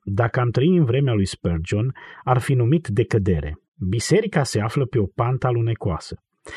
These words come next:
Biserica evanghelică s-a îndepărtat de pe înălțimile adevărului și ale cinstirii lui Dumnezeu. De bună voie a abandonat discernământul, de bună voie a abandonat predicarea expozitivă și, prin urmare, a abandonat înțelegerea profundă și precisă a adevărului.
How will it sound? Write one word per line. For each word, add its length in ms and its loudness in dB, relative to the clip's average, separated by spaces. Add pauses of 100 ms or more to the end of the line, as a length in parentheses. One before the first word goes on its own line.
(160)
Biserica 440 2
evanghelică 600 4
s-a 140 0
îndepărtat 580 2
de 80 2
pe 100 -2
înălțimile 520 0
adevărului 680 -2 (420)
și 140 0
ale 160 4
cinstirii 560 2
lui 100 0
Dumnezeu. 640 -2 (680)
De 180 4
bună 280 4
voie 280 6
a 40 6
abandonat 580 2
discernământul, 1000 0
de 140 0
bună 280 4
voie 260 2
a 20 2
abandonat 640 0
predicarea 500 -2
expozitivă 800 -4 (580)
și, 160 0
prin 200 4
urmare, 460 6
a 120 -2
abandonat 580 2
înțelegerea 720 2
profundă 640 0
și 160 -2
precisă 480 -4
a 40 0
adevărului. 720 -4